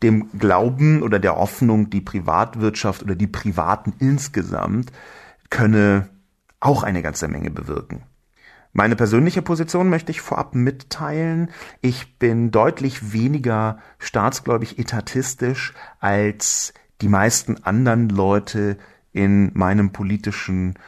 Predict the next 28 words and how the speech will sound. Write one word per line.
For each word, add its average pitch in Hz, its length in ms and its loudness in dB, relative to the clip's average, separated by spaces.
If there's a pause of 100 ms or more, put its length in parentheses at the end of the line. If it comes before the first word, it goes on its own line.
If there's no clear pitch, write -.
Nahbereich. 143 840 -2 (600)
Ich - 280 -8
bin, 107 600 4
bezeichne 113 300 0
mich 107 100 -4
ja 101 80 0
selber 98 220 0
da 95 80 0
als 82 200 -8
linksliberal-demokratisch 123 1300 -2
und 110 160 -2
dieses 107 220 -10
kleine 107 280 -2
Liberal 107 480 0
hänge 110 180 -2
ich 104 60 -6
vor - 140 -8
allem 101 180 -2
deswegen 147 640 -4
an, 147 300 -2 (400)
weil 101 260 0
ich 104 140 -8
mich 101 260 -2
unter 104 220 -2
sehr 135 220 0
vielen 160 360 -4
etatistischen 123 720 -8
Vorstellungen 113 680 -4